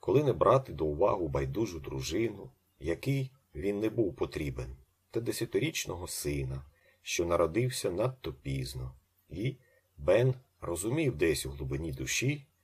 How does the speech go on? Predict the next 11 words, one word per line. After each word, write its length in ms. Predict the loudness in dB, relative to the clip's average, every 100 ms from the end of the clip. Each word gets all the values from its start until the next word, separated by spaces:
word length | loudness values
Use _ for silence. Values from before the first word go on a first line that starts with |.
| _ -10
чужого 680 | -4 4 8 8 8 4 2 _ _
їм 280 | -6 0 2
обом, 480 | 0 2 2 2 -4 -16 _ _ _
самотнього, 920 | -6 -2 4 6 6 4 -6 -6 -10 _
неприкаяного 840 | -10 -8 -8 -4 2 2 2 -2 -4
хлопчика, 800 | -4 2 2 2 -4 -6 -12 -16 _ _
який 480 | -4 -2 0 -2 -2 _ _ _ _
у 80 | -2
десять 420 | 2 4 4 2
років 480 | 4 4 4 -2 -2 -12 _
розумів, 640 | -4 -2 0 0 0 0